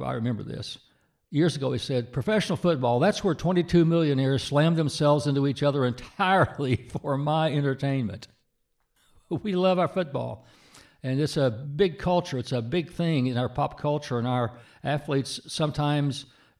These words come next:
earn these big, huge dollars, and they become celebrities in our pop cu-, culture, you know, at least for a few seasons, at least while they're playing the game. Well, you know, like I said earlier, I too am a big fan of American football,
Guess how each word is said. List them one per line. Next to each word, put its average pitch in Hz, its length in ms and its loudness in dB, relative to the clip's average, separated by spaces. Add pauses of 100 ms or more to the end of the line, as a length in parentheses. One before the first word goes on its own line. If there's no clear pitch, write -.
earn 147 180 0
these 143 220 0
big, 147 420 -6
huge 156 400 -2
dollars, 139 520 0
and 120 140 -2
they 123 120 0
become 135 380 0
celebrities 127 880 -2
in 123 80 -4
our 120 120 -2
pop 127 280 -6
cu-, 151 140 -4 (180)
culture, 123 680 -4
you 156 100 -2
know, 135 140 0
at 135 80 -4
least 180 200 0
for 139 120 -2
a 120 40 -2
few 131 220 0
seasons, 110 500 -2
at 117 100 -6
least 143 220 -4
while 139 120 -2
they're 120 120 -6
playing 117 320 -6
the 87 60 -12
game. 101 360 -8 (1600)
Well, 147 340 0
you 151 100 -2
know, 123 180 -2
like 117 200 -2
I 120 40 -4
said 117 200 -6
earlier, 110 280 -6
I 110 80 -2
too 123 260 -2
am 113 120 -2
a 92 100 -2
big 110 320 -6
fan 104 640 -6
of 104 100 -6
American 104 420 -8
football, 98 580 -8